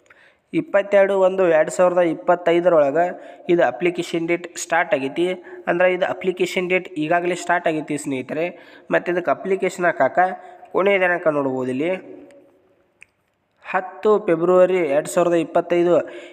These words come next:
ಇದು ಕೊನೆಯ ದಿನಾಂಕ ಆಗಿರ್ತೈತಿ. ಇಷ್ಟರೊಳಗೆ ನೀವು ಇದನ್ನು ಆನ್‌ಲೈನ್ ಮುಖಾಂತರ ಇದಕ್ಕೆ ಅರ್ಜಿ ಹಾಕ್ಬೇಕಾಕೈತಿ.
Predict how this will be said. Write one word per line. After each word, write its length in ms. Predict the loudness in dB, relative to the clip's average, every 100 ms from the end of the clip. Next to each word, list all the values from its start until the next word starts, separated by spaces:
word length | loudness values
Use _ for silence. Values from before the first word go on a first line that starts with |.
| -4
ಇದು 300 | 4 4 4
ಕೊನೆಯ 260 | 0 0 2
ದಿನಾಂಕ 360 | 2 2 2
ಆಗಿರ್ತೈತಿ. 760 | 0 -2 -4 -4 -6 -4 -6 -6 -14 -16 -6
ಇಷ್ಟರೊಳಗೆ 480 | -4 2 4 4 4
ನೀವು 140 | 0
ಇದನ್ನು 540 | 0 0 -2 -6 -16 -20 -6
ಆನ್‌ಲೈನ್ 400 | 0 0 2 0
ಮುಖಾಂತರ 360 | -2 -2 0 0
ಇದಕ್ಕೆ 340 | 0 0 0
ಅರ್ಜಿ 500 | -2 0 -4 -4 -4
ಹಾಕ್ಬೇಕಾಕೈತಿ. 920 | -2 -2 -4 -6 -6 -8 -4 -4 0